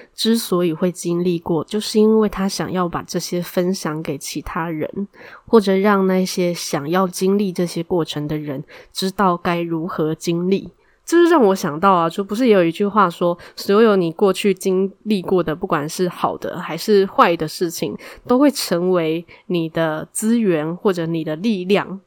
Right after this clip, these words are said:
我觉得真的就是像这样欸。那之后呢，就说，呃，我选地球那一段，就是为了要让我想起来，就是对于我这个角色来说，在这边玩得开心，觉得好玩，是最重要的事情。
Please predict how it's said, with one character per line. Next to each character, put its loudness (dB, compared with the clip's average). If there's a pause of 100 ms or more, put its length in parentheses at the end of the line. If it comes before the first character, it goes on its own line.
(240)
我 -2
觉 2
得 6
真 4
的 8
就 0
是 0
像 0
这 0
样 0
欸。 -14 (380)
那 2
之 2
后 8
呢， 2
就 2
说， 2
呃， -2
我 -2
选 -4
地 -2
球 -4
那 -2
一 -4
段， -2 (260)
就 2
是 0
为 2
了 2
要 2
让 2
我 -4
想 -6
起 -6
来， -6
就 -8
是 -4 (400)
对 4
于 4
我 2
这 -4
个 -2
角 -4
色 -2
来 -6
说， -4 (240)
在 -2
这 -2
边 4
玩 -2
得 0
开 -2
心， -4 (380)
觉 -2
得 0
好 -4
玩， -8 (220)
是 -8
最 0
重 -4
要 -4
的 -10
事 -8
情。 -8